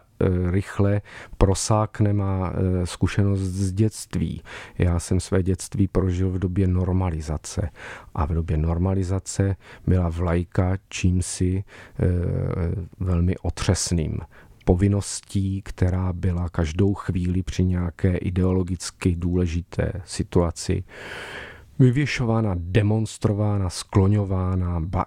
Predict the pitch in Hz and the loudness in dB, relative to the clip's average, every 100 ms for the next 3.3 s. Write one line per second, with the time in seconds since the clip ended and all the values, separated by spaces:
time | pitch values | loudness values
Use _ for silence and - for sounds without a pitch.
0 | - 95 90 92 92 101 95 87 82 82 | 0 0 2 0 2 2 0 -2 -4 -4
1 | 85 73 - 87 87 101 92 92 92 107 | -6 -2 0 0 2 2 2 0 2 2
2 | 110 - - 101 82 90 95 98 - 107 | 0 -2 0 0 0 0 2 2 2 2
3 | 104 - - | 2 -2 0